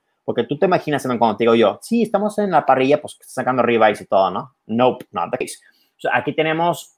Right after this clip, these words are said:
cuestiones tan interesantes porque los retos se dan más allá de los cortes de carne que más conocemos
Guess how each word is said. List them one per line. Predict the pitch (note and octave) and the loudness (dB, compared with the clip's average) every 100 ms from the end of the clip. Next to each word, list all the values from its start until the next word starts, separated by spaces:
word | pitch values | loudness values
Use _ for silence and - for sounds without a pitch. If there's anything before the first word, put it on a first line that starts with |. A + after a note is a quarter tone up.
| _ _ | _ _
cuestiones | - B2+ - C#3+ | -4 -2 -2 -4
tan | C#3+ C#3 | -4 -6
interesantes | A#2 A2+ A#2+ A#2+ - | -4 -6 -6 -6 -8
porque | - A2 A2 G#2+ - _ _ | -10 -10 -6 -6 -8 _ _
los | A2+ | -4
retos | A#2+ A#2 C3+ | 0 0 0
se | C3 | 0
dan | B2 C3 C3 | 2 0 -4
más | A#2+ A#2 A#2 | -4 -2 0
allá | B2 A#2+ B2 C3 - | 0 4 4 2 -2
de | A2 | -4
los | G#2 | -4
cortes | - A#2+ - | -2 -4 -4
de | G#2+ | -4
carne | A#2 A#2 | -4 -2
que | A2+ | -4
más | A2+ | -6
conocemos | - A2 - A2+ B2 D3+ - | -6 -8 -4 -2 0 -2 -6